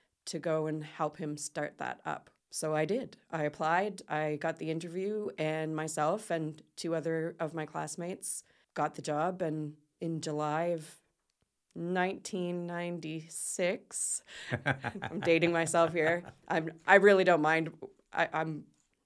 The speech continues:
I'm forty-eight. It's fine. It's, <laughs> I,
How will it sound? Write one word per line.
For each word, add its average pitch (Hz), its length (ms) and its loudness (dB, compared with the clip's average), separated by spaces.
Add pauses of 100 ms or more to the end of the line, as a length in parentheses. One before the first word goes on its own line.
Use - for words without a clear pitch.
(140)
I'm 180 140 2
forty-eight. 139 640 -6 (120)
It's - 240 0
fine. 139 440 -4 (400)
It's, 226 200 10 (480)
<laughs> - 160 0
I, 233 380 2